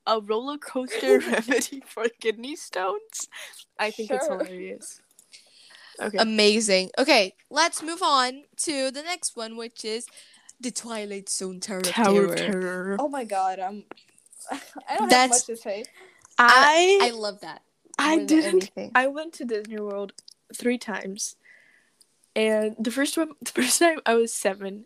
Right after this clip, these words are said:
Speaker 1: The second time I was, like, ten. I don't remember.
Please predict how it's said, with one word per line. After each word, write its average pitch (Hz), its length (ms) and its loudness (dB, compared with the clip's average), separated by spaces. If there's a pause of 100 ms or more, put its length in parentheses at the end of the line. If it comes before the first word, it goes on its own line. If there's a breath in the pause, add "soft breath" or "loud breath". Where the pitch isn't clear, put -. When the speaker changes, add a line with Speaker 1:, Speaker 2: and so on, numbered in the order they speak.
(120)
Speaker 1:
The 226 120 -6
second 233 280 -8
time 226 220 -4
I 220 40 -4
was, 208 180 -6
like, 202 180 -4 (180)
ten. 196 420 -8 (200)
I 208 80 0
don't 202 160 -2
remember. 190 420 -6